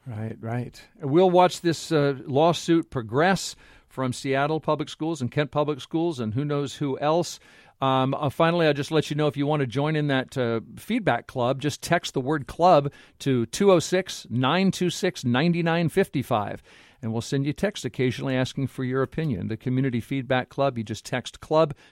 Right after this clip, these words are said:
to two oh six, nine two six, nine nine fifty-five. You are listening to Week in Review on K U O W Seattle. I'm Bill Radke, and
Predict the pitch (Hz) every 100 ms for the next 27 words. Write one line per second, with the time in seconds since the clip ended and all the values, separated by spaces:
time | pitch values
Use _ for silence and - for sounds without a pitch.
0 | - 123 - 156 135 - 175 - - 113
1 | 117 120 135 135 - 127 - 175 - -
2 | - _ 113 120 139 127 123 117 120 110
3 | - 143 - 110 110 104 95 92 - -
4 | - 139 170 247 170 196 208 - 190 175
5 | - 185 156 156 208 185 175 156 120 165
6 | 135 147 127 123 - 135 127 123 120 123
7 | 131 139 196 - 151 135 139 180 156 147
8 | 156 147 135 143 143 208 196 117